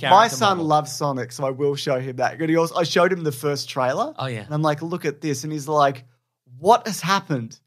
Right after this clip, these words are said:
Speaker 2: Yeah.
Speaker 1: Who did this?" Like, he was
Speaker 2: <laughs>
Speaker 1: really, like, confused,
Speaker 2: Mm.
Speaker 1: and I had to explain that they fixed it. And he's like, "Yeah, good. That's horrible."
Speaker 2: Yeah.
Speaker 1: So even kids are like, "Why did you do
Speaker 2: Yeah.
Speaker 1: this?"
Speaker 2: But speaking of, like, with a,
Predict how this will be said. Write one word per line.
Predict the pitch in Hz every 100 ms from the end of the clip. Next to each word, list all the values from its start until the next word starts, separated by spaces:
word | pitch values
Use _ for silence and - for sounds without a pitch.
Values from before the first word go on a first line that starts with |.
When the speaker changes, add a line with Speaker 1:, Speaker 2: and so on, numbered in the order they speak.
| _
Speaker 2:
Yeah. | 143 123 123
Speaker 1:
Who | 233
did | 190 214 147
this?" | 147 131 -
Like, | 214
he | - 240
was | 208
Speaker 2:
<laughs> | 240 262
Speaker 1:
really, | 262 247 220 185 _ _ -
like, | 185 185
confused, | 175 147 - 196 214 175 151 147 123
Speaker 2:
Mm. |
Speaker 1:
and | 165
I |
had | 170
to | 170
explain | 156 - 156 151
that | 139
they | 135 131
fixed | 135 156 151
it. | 127
And | 143
he's | 139
like, | 147 123 - _
"Yeah, | 165 165
good. | 123 190 156
That's | 160 160
horrible." | - 151 170 131 120
Speaker 2:
Yeah. | 131 123
Speaker 1:
So | 123
even | 226 233 165
kids | 196 208 160
are | 156
like, | 143 139 127 - _ _ _ _
"Why | 180 190
did | 190 156
you |
do | 123 160
Speaker 2:
Yeah. | 180 139
Speaker 1:
this?" | 143 - - - 156
Speaker 2:
But | 185
speaking | - 262 269 226
of, | 190 170 143
like, | 147 143 139
with | 131
a, | 143 127